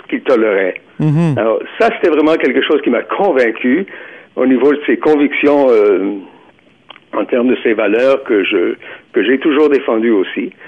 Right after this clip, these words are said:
Speaker 1: Et, euh, non, je pense pas que c'est, cette, cette question. C'est beaucoup plus le fait qu'il, il est issu des régions, il, euh, il connaît le monde, euh, dans les régions.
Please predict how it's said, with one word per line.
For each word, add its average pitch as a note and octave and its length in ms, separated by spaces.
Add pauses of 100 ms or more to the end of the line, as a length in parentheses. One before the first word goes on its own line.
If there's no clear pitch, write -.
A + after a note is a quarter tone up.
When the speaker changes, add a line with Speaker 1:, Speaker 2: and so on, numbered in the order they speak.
(440)
Speaker 1:
Et, E3+ 320
euh, B2 420 (200)
non, A2 200
je - 140
pense - 260
pas C3 180
que G#2 400 (240)
c'est, F#2+ 180 (100)
cette, - 140 (160)
cette - 140
question. A2 340
C'est F3+ 100
beaucoup G#3+ 240
plus E3+ 240 (100)
le C3+ 120 (100)
fait D#3 140
qu'il, A2 240 (340)
il - 100
est A#2 160
issu G#3 280
des F#3+ 100
régions, C#3+ 540 (480)
il, A#2 300
euh, G#2 300
il G#2 120
connaît D#3 280
le F#3 120
monde, D#3 420
euh, G#2+ 280
dans C#3 140
les C#3+ 120
régions. A#2 500